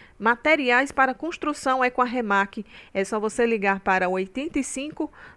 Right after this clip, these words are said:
nove oito oito onze, vinte vinte e um ou então nove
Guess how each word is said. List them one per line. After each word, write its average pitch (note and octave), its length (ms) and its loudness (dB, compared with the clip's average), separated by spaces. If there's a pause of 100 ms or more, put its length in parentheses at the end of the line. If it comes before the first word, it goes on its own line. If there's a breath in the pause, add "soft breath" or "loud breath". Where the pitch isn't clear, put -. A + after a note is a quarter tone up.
nove C4+ 520 2 (180 loud breath)
oito E3 400 0
oito F#3 340 -2
onze, A3 640 -4
vinte F#3 640 -6
vinte E3 380 -8
e C4 60 -2
um A#3 200 0 (420 loud breath)
ou A#3 220 8
então G3 460 0
nove F#3+ 600 0